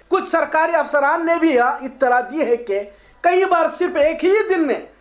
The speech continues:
साठ से भी ज्यादा मौतें बेलगाम जिला में होने की बात कही जा रही है। निजी अस्पतालों को छोड़ सिर्फ सिविल अस्पताल में हर रोज पन्द्रह से बीस मौतें हो रही है, पर सरकारी दफ्तर में चार या पाँच ही दर्ज हुए हैं।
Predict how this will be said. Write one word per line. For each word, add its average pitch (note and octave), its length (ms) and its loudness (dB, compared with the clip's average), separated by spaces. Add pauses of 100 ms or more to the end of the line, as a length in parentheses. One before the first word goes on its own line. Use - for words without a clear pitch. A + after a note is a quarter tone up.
(220)
साठ F#4 460 0
से G4 280 0
भी F#4 120 2
ज्यादा D#4+ 360 0
मौतें C#4 340 0
बेलगाम A#3+ 420 0
जिला A#3 240 2
में C4+ 120 -2
होने A3 220 -2
की C4+ 160 -10
बात G3 460 -4
कही C#4 180 -6
जा F#3+ 140 0
रही C#4 160 -6
है। - 80 -16 (420)
निजी E4+ 260 2
अस्पतालों F#4 640 0
को E4+ 200 0
छोड़ D4 480 2 (240)
सिर्फ - 300 -2
सिविल D#4+ 280 0
अस्पताल D#4 560 0
में D4+ 100 0
हर A#3 180 0
रोज C4+ 320 0 (440)
पन्द्रह D4+ 320 2
से D#4+ 180 -4
बीस B3+ 380 -6
मौतें A#3+ 320 0
हो F#3+ 200 -2
रही A3 100 2
है, A3+ 60 0
पर C#4 220 -2
सरकारी C#4 480 -2
दफ्तर C4+ 380 0
में G3 220 -8 (540)
चार E4+ 300 2
या F4 200 2
पाँच E4+ 440 -2
ही F4+ 140 2
दर्ज D#4 320 0
हुए A#3+ 200 0
हैं। D#3+ 160 -4